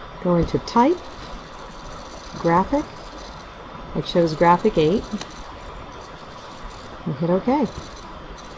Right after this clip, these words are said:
Then I just gotta stretch it to adjust it.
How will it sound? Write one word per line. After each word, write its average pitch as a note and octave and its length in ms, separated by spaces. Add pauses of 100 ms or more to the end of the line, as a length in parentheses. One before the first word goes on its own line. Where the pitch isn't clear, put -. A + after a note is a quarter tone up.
(1000)
Then E3 100
I D#3+ 100
just - 220
gotta D3+ 140
stretch G3+ 400
it F3 120 (2000)
to F3 120
adjust F3+ 460
it. - 160